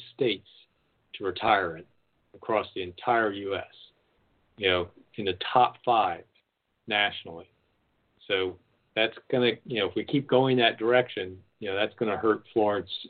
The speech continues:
as a retirement community. In addition, um,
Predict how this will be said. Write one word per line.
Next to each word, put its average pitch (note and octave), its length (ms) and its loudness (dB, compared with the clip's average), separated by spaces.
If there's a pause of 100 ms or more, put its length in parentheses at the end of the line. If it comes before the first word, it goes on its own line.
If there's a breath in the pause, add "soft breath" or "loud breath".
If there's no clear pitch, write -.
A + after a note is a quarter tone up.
(100)
as G2 160 0
a F#2+ 60 -2
retirement G#2+ 640 2
community. F#2+ 480 -8 (840 loud breath)
In A2+ 100 4
addition, G#2+ 680 0 (220)
um, G2 360 -8